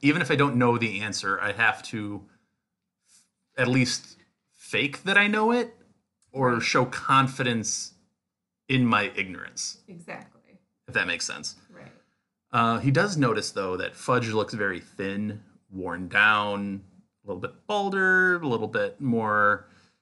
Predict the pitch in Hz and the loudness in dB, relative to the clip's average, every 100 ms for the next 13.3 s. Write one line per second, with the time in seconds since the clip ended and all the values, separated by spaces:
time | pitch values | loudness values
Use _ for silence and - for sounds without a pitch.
0 | _ _ _ - - - - 104 151 - | _ _ _ -10 -8 -6 0 2 2 0
1 | - - - _ 175 170 190 202 214 214 | -4 -8 -14 _ -6 -6 -2 0 0 -2
2 | - 151 165 147 180 175 180 185 - 208 | -6 -4 -2 0 0 0 0 -4 -4 -8
3 | 214 - - _ _ _ _ _ - 135 | -8 -10 -12 _ _ _ _ _ 0 2
4 | 156 269 277 - 143 143 117 110 104 - | 4 2 0 0 0 2 2 0 0 0
5 | 131 143 165 139 117 107 117 131 - 120 | 0 0 -6 -4 -2 0 0 -2 -4 -6
6 | 104 95 113 107 - 110 131 - - - | -6 -4 -6 -6 -8 -4 -4 -4 -14 -18
7 | - _ _ - 160 - _ - 107 95 | -20 _ _ -20 -20 -20 _ -4 -2 -2
8 | 90 - _ _ - 110 113 127 151 - | -6 -16 _ _ -4 0 0 0 -2 -2
9 | 135 117 98 - _ _ _ _ _ 127 | -2 -2 -2 -6 _ _ _ _ _ -2
10 | 110 127 104 113 110 104 107 - 110 92 | 0 0 0 0 2 2 0 -2 -4 -4
11 | 98 92 - - - _ _ _ _ - | -4 -4 -6 -16 -20 _ _ _ _ -4
12 | 113 113 104 120 147 - 80 82 - 73 | 0 2 0 0 -2 -4 -6 -6 -6 -12
13 | 64 55 | -14 -16